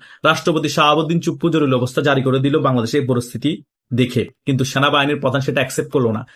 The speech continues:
সেনাবাহিনীর উচ্চ পর্যায়ের কোনো সেনাবাহিনী সেটাতে কোনো ধরনের সায় দিল না। তাহলে কি বাংলাদেশে জরুরি অবস্থা জারি করলেও কিছু হবে? কোনো কিছুই হবে না।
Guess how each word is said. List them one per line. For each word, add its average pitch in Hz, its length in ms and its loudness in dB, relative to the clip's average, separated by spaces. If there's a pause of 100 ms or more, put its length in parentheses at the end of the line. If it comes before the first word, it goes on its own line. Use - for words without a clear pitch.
(160)
সেনাবাহিনীর 151 600 2
উচ্চ 156 220 0
পর্যায়ের 127 460 2
কোনো 135 180 -2
সেনাবাহিনী 147 640 -2 (300)
সেটাতে 143 500 0 (160)
কোনো 131 160 2
ধরনের 147 320 2 (1040)
সায় 156 340 0
দিল 127 200 2
না। - 260 -8 (120)
তাহলে 131 280 0
কি 143 80 0
বাংলাদেশে 139 560 -2 (280)
জরুরি 127 260 4
অবস্থা 117 260 0
জারি 131 240 0
করলেও 131 240 0
কিছু 143 220 -2
হবে? 160 300 2 (180)
কোনো 131 180 2
কিছুই 127 260 -2
হবে 110 200 0
না। 110 120 -4